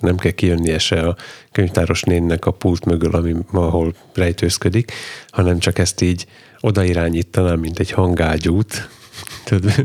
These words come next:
<laughs> le-, lehetne rá még kis lézercélzót is tenni. Becélzod az ember homlokát, és akkor rászólsz, hogy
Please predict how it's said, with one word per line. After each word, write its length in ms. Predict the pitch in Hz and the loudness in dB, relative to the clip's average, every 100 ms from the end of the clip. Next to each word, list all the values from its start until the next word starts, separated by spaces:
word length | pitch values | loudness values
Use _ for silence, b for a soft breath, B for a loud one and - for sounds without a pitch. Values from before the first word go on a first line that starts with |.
| 117 | 0
<laughs> 0 | |
le-, 760 | 151 147 - 240 175 196 123 110 | 0 0 0 -2 0 0 0 0
lehetne 380 | 120 117 - 101 | 0 0 0 0
rá 140 | 90 | 0
még 380 | 90 90 98 92 | -2 -2 -4 -2
kis 200 | - - | -4 0
lézercélzót 840 | 98 92 87 - 87 90 90 90 | 0 0 -2 0 0 0 -2 0
is 160 | 92 - | -2 -2
tenni. 340 | 95 104 117 127 B B B B | 0 0 0 -2 B B B B
Becélzod 500 | - 101 98 87 87 | -2 0 2 2 0
az 140 | 82 87 | 2 2
ember 320 | 92 90 82 | 2 2 0
homlokát, 600 | 92 85 90 95 107 104 | 0 0 0 0 -2 -2
és 120 | 92 | -2
akkor 280 | 92 - 87 | -4 -2 0
rászólsz, 500 | 87 85 - 90 82 | 2 0 0 -2 -2
hogy 180 | - 82 | -4 -4